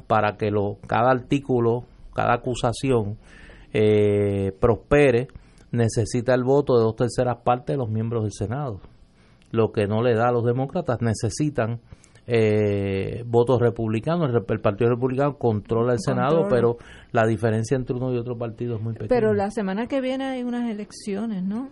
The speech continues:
Speaker 2: De
Speaker 1: Sí, pero es, por ejemplo, la gobernación de Kentucky.
Speaker 2: Ok, no, no
Speaker 1: que
Speaker 2: tiene
Speaker 1: está
Speaker 2: que ver
Speaker 1: involucrada.
Speaker 2: con
Speaker 1: No, no, no, no.
Speaker 2: no son representantes
Speaker 1: No.
Speaker 2: ni senadores.
Speaker 1: No.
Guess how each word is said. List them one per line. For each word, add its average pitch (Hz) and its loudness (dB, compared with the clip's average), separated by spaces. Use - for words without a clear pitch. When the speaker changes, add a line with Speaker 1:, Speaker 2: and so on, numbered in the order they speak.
Speaker 2:
De 175 -8
Speaker 1:
Sí, - -4
pero 127 -2
es, 147 -2
por 151 -2
ejemplo, 147 -2
la 135 -2
gobernación 127 -4
de 139 -2
Kentucky. 131 -2
Speaker 2:
Ok, 196 -6
no, 185 -4
no 202 -2
Speaker 1:
que 131 0
Speaker 2:
tiene 208 0
Speaker 1:
está 135 4
Speaker 2:
que 135 8
ver 139 6
Speaker 1:
involucrada. 143 8
Speaker 2:
con 143 4
Speaker 1:
No, 175 6
no, 147 2
no, 123 0
no. 110 0
Speaker 2:
no 196 0
son 214 -2
representantes 202 4
Speaker 1:
No. 214 2
Speaker 2:
ni 214 0
senadores. 180 0
Speaker 1:
No. 113 0